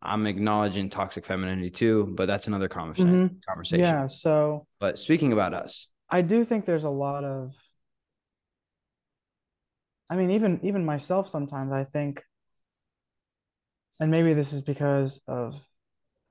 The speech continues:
Speaker 2: a lot of modern feminism, but sometimes I sort of feel, like, this level of guilt,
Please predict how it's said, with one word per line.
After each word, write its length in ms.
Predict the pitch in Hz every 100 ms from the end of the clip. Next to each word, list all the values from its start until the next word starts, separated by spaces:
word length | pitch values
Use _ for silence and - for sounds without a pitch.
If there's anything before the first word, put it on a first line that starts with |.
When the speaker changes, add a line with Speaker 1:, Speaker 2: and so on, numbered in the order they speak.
| _ _ _ _ _ _ _ -
Speaker 2:
a 80 | 151
lot 300 | 139 147 151
of 120 | 139
modern 380 | 143 143 143 139
feminism, 420 | 139 143 131 127
but 120 | 120
sometimes 580 | - 143 143 139 135 131 -
I 100 | 135
sort 280 | 135 - 139
of 100 | 131
feel, 300 | - 139 135
like, 240 | 135 131 - _
this 240 | 147 143 131
level 340 | 139 143 139
of 160 | 139 -
guilt, 400 | 131 127 - -